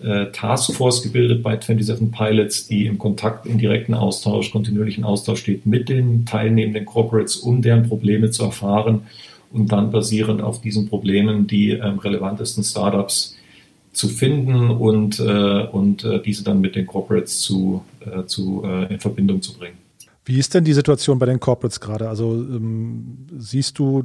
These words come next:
Speaker 2: weil ich hätte jetzt vermutet, dass die eigentlich im Moment sich eher auf sich selbst konzentrieren müssen und müssen eigentlich eher mal gucken, dass sie ihre eigenen Probleme lösen. Aber ich verstehe jetzt richtig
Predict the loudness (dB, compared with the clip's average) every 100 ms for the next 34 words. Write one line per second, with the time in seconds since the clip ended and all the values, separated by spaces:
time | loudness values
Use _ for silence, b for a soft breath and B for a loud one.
0 | -4 -4 -2 2 4 4 4 4 4 2
1 | 0 -4 -2 -2 -2 -6 b b b b
2 | -2 2 2 0 -4 -2 2 2 0 -4
3 | -4 0 0 0 0 0 0 0 2 4
4 | 2 2 -2 -2 -2 -2 -2 -2 -4 -2
5 | -4 -2 -2 -2 -2 -4 -4 -4 -2 -4
6 | -6 -6 -6 -4 -4 -4 0 2 2 2
7 | 4 2 0 0 0 0 -4 0 0 0
8 | -4 -4 -6